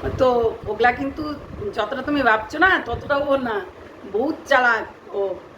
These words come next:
ঠিক আছে? আমি দিদিভাইকে বারবার করে বলছিলাম কথাটা, হুম, যে দিদিভাই, আহ, হয়তো, উম,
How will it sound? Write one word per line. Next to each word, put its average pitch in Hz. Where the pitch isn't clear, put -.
ঠিক -
আছে? 302
আমি 233
দিদিভাইকে 226
বারবার 208
করে 262
বলছিলাম 208
কথাটা, 196
হুম, 262
যে 214
দিদিভাই, 233
আহ, 208
হয়তো, 208
উম, 190